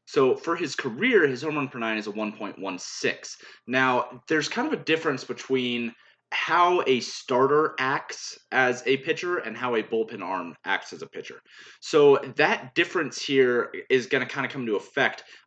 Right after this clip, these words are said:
I'm not exactly sure how differently he pitched as a starter, but I know that you have to be a little bit more conservative, and I,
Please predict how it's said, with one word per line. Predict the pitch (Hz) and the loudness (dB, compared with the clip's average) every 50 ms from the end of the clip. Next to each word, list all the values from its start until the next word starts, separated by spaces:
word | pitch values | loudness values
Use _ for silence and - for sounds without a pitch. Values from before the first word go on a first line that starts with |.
| _ | _
I'm | - 123 160 208 | 2 2 4 4
not | 233 226 220 | 4 4 2
exactly | 190 151 139 156 151 147 - - 131 117 | 2 2 2 2 2 2 0 -2 -2 -2
sure | 110 - - - 147 139 131 127 123 123 - - _ _ _ _ _ | -2 -4 -2 2 4 4 6 4 4 2 -2 -8 _ _ _ _ _
how | - - - - 160 151 160 170 165 165 160 | -10 -8 -4 0 4 4 6 6 4 2 2
differently | 147 127 135 139 - 160 147 - 131 143 135 | 2 4 4 4 4 2 -6 -4 -2 -2 -2
he | 131 - 127 117 | -4 -4 -6 -6
pitched | 110 - - - 143 165 - - - - - - _ - - _ _ - | -8 -4 0 2 2 2 2 0 -8 -8 -10 -16 _ -20 -20 _ _ 2
as | 101 120 127 123 | 4 4 4 4
a | 117 107 | 0 -4
starter, | - - - 117 107 127 147 175 185 190 - - _ - - - - _ _ _ | -6 -4 -2 0 2 2 2 0 -2 -2 -4 -10 _ -20 -20 -20 -20 _ _ _
but | - 135 131 127 - - | 4 4 4 4 4 4
I | 123 127 | 4 4
know | 127 127 127 143 165 196 | 4 4 4 8 8 8
that | 202 170 | 8 6
you | 139 143 | 2 -2
have | 151 143 139 | -2 -4 -2
to | - | 0
be | 127 127 | 2 4
a | 123 | 4
little | 123 127 123 | 4 4 2
bit | 117 107 - | 0 0 -2
more | 110 113 107 | -2 -4 -4
conservative, | - 110 101 - - 120 113 107 92 92 95 92 85 76 - - | -4 -8 -8 -4 0 0 0 0 0 0 0 0 0 -2 -6 -6
and | - 107 104 104 104 - - | -4 -4 -4 -4 -6 -6 -6
I, | 107 107 | -6 -8